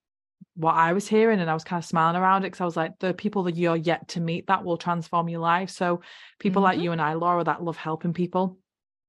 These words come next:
Speaker 1: we are living guides in a sense, 'cause it's our purpose and passion to wanna help people on their journey. For ex-, exactly how long, we don't know. That's
Speaker 2: Yeah.
Speaker 1: determined to, to the person and, and the journey. But, you know, that's why it's trusting everyone who comes into your life,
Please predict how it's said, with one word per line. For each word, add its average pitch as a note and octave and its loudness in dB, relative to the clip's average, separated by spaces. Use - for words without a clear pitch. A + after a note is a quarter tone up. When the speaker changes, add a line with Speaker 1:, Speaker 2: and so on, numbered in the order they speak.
Speaker 1:
we G#3 4
are F#3+ 6
living G#3+ 6
guides F#3+ 0
in A3 0
a A3+ 0
sense, A#3 2
'cause G3 -4
it's F#3 -10
our F3 -2
purpose E3+ -4
and E3 -6
passion G3 -4
to F3 -2
wanna E3 -2
help D#3+ -4
people F3 -4
on D#3 0
their F3 -2
journey. G#3 0
For F#3 0
ex-, F3+ 2
exactly F3 -2
how E3 0
long, E3 -2
we F3 -2
don't E3 -2
know. D#3+ -2
That's - -4
Speaker 2:
Yeah. F#3+ -8
Speaker 1:
determined E3 -2
to, E3+ -10
to - -14
the D#3+ -2
person E3 -4
and, D#3+ -4
and D#3 -6
the D#3 -6
journey. E3 0
But, E3 0
you F3 -4
know, E3 -2
that's F#3+ -2
why G#3 4
it's - -6
trusting F#3 -6
everyone F3 -2
who F3 0
comes F3 -4
into E3 -4
your F3+ -4
life, D#3+ -10